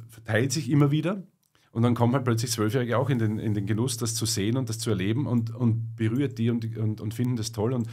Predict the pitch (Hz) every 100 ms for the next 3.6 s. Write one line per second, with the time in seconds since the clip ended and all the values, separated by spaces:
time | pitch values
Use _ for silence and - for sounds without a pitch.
0 | - - - 117 113 113 101 123 123 110
1 | 113 120 117 120 113 113 117 233 123 110
2 | - - 110 123 113 104 123 131 113 110
3 | 120 110 110 104 95 -